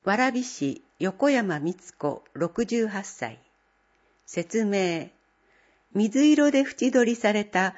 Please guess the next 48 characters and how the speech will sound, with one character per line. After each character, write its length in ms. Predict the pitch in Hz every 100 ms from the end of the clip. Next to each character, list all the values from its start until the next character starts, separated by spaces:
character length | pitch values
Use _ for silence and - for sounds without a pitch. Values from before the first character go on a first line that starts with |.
| - -
色 260 | - -
紙 160 | 269 277
の 140 | 269
中 380 | 247 - 254 254
央 180 | 247 214
に、 320 | 170 151 151 - - _
草 280 | - 247 302
書 180 | 302 302
体 240 | 302 277
の 160 | 269 269
よ 160 | 277 277
う 60 |
な 160 | 214 156
字 140 | 156
体 300 | - 175 175
で 240 | 160 165 160 _ _
大 220 | 277 277
き 160 | - -
く 320 | - 143 - - _ _
「光」 440 | - - 277 285
と 420 | 285 156 135 - _
一 220 | 175 -
文 140 | 247 196
字 100 | -
書 80 | 147
か 140 | 170
れ 100 | 156
て 140 | 143 127
い 100 | 117
ま 160 | 120
す。 220 | 175 - _ _ _ _ _ _ _ _
左 400 | 202 220 226 226
下 260 | - 202
に 320 | 202 190 - -
落 280 | 151 156 -
款 260 | 190 185
が 140 | 165 143
あ 60 |
り 160 | 139 131
ま 140 | 123
す。 240 | 151 - _ _ _
説 400 | _ 196 190 226
明 480 | 254 226 214 196 - -
終 240 | 160 151
わ 80 | 135
り。 240 | 127 - _ _ _ _ _ _ _ _ _ _ _ _ _ _ _ _ _ _ _ _ _ _ _ _ _ _ _ _ _ _ _ _ _ _ _ _ _ _ _ _
川 520 | - 294 294 262 165
柳。 380 | 131 120 110